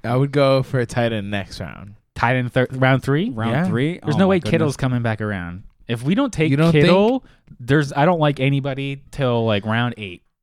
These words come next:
Speaker 2: Fuck 'em. Or, well, it's a twelve teamer, so round six then.
Speaker 1: Damn.
Speaker 2: Yeah. I'm, I,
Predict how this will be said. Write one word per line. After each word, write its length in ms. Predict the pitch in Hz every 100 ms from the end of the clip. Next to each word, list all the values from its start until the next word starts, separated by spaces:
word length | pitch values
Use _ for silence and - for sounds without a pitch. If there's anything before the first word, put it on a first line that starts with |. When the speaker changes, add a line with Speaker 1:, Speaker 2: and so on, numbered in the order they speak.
| _
Speaker 2:
Fuck 220 | 123 104
'em. 160 | 95 -
Or, 160 | - 127
well, 220 | 123 127
it's 120 | 120
a 160 | 135 127
twelve 280 | - 139 143
teamer, 420 | 170 160 160 160
so 120 | -
round 260 | 110 117 117
six 360 | - 101 85 -
then. 320 | 92 87 85 _ _ - - - - -
Speaker 1:
Damn. 380 | - 147 156 98 73 - - - - -
Speaker 2:
Yeah. 200 | 85 - _ _ _ _
I'm, 320 | 131 185 151 139
I, 200 | 131